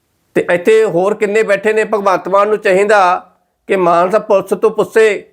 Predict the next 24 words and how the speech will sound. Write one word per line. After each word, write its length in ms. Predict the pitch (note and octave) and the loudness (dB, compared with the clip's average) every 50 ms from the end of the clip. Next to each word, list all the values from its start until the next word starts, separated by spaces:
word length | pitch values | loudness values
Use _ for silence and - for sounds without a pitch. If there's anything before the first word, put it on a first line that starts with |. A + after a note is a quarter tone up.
| _ _ _ _ - | _ _ _ _ -8
ਕਿ 60 | F#3+ | -8
ਭਾਈ 340 | F3+ F3+ - G3 E3 E3 G3 | -4 -2 0 0 2 0 0
ਬੰਦਾ 360 | F#3+ F#3 F#3 F#3+ G3+ G#3 G#3 | 0 -2 0 0 2 2 2
ਤੁਹਾਡੇ 380 | G3+ G3+ A3 G3+ F3 E3+ F#3+ G3+ | 2 0 0 0 0 0 0 -2
ਸ਼ਹਿਰ 280 | G3 - F3+ F3+ G3+ G#3 | -2 0 0 0 0 0
ਦੇ 100 | G3+ G#3+ | 0 -2
ਵਿੱਚ 260 | F3+ F#3 F3+ - G#3+ G#3+ G#3 G3 F#3 E3 - - _ _ _ _ _ _ _ _ _ _ _ _ _ _ _ _ | -2 -2 -2 0 0 2 2 2 0 -2 -6 -10 _ _ _ _ _ _ _ _ _ _ _ _ _ _ _ _
ਸਰੇਆਮ 440 | - E3 D#3 E3+ F#3+ G3+ G3+ G#3+ G#3+ | -4 -2 0 2 4 4 4 2 2
ਸਿੱਖਾਂ 340 | G#3 G#3+ F#3+ F3 - F#3+ G3 | 0 -2 -4 -2 -2 0 0
ਦੇ 100 | G#3+ G#3+ | 0 0
ਖਿਲਾਫ 420 | - - F#3 F3+ E3+ E3+ F3 F#3+ | 0 0 0 2 2 2 2 0
ਜਿਹੜਾ 580 | F#3 G3 G#3 G#3+ G#3+ G#3 G3+ G3 F#3 - - _ _ _ _ _ _ _ _ | 0 0 0 2 2 2 0 -2 -4 -8 -14 _ _ _ _ _ _ _ _
ਬੀਮੀ 320 | B2+ B2 C#3+ F3 G3+ A3 G#3+ | -8 -4 -2 -2 0 0 0
ਸਰ 160 | F#3 G#3+ G#3+ | 0 0 -2
ਜੀ 120 | G3 F#3 | 0 0
ਦਾ 120 | G3+ G#3+ G3+ | 2 2 2
ਮਹਾਨ 500 | G#3+ G#3+ G3+ A3 G#3+ F3+ D#3 E3 F3+ G3+ G3+ G3 G3 - - - _ _ _ | 2 0 0 0 0 2 2 2 2 2 2 2 0 -2 -6 -14 _ _ _
ਸੂਰਮਾ, 440 | _ - - F3+ F#3 F#3+ G3 G#3 G3+ | _ -4 -2 -2 -2 0 0 0 0
ਜਿਨ੍ਹਾਂ 280 | G3 F#3 G3+ G#3+ A3 A3 | 0 0 -2 0 0 2
ਦੀ 180 | G3+ G#3 G#3+ | 2 2 2
ਅਕਾਲ 320 | G#3 F3+ - F#3+ F3 F3 F3 | 0 0 0 0 0 2 2
ਤਖਤ 180 | G3 G3 F#3+ | 0 -2 -2
ਸਾਹਿਬ 220 | - F#3 F#3+ G3+ G#3 | 0 0 0 0 2
ਦੇ, 380 | F#3+ G#3 G3+ G#3 G#3 G3+ - | 0 0 2 2 0 -2 -6